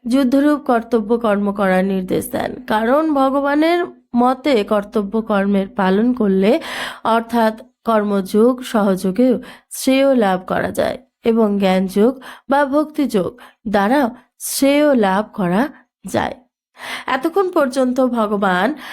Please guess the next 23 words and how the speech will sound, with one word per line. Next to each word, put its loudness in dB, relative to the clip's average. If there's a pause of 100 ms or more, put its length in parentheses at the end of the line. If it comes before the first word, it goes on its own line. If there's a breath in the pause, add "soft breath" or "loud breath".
(140)
অর্জুনের 0
প্রশ্নের, -2 (200)
"আমাকে 0
নিষ্ঠুর 0
কর্মে 0
কেন 2
নিয়োগ 2
করেছেন?" -2 (320 loud breath)
বিভিন্ন 4
দৃষ্টিকোণ -2
থেকে 0
উত্তর 0
দিয়েছেন। -6 (320 loud breath)
এবার 2
এই 0
শ্লোকটিতে 0
ভগবত 0
নিষ্ঠা 0
অনুসারে 0
কর্ম 0
করা 0 (380 loud breath)
বিধি 4
জানিয়েছেন। -2